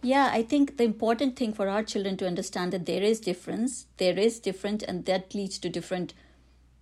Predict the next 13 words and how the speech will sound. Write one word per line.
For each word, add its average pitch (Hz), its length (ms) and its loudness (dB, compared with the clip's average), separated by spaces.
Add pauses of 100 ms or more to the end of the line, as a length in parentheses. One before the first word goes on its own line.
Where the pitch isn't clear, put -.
(140)
opportunities, 254 760 0
different 196 380 -2
privileges, 208 600 2
different 180 340 -4
hierarchies. 180 880 -2 (680)
But 214 200 4
difference 294 380 4
doesn't 214 340 2
mean 214 340 2
that 175 160 0
people 185 280 -2
are 180 80 2
unequal. 175 600 -2